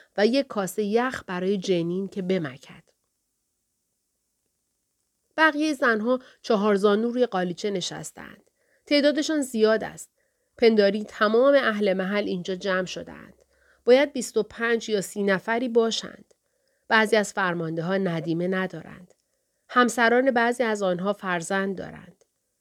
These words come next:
شعار این است: از هر یک از زنان بسته به تواناییش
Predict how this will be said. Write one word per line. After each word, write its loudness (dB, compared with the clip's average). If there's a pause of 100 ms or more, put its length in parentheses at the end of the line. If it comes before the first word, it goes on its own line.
(180)
شعار 2
این -8
است: -16 (600)
از 0
هر -2
یک -2
از -4
زنان -4
بسته 0
به 0
تواناییش 0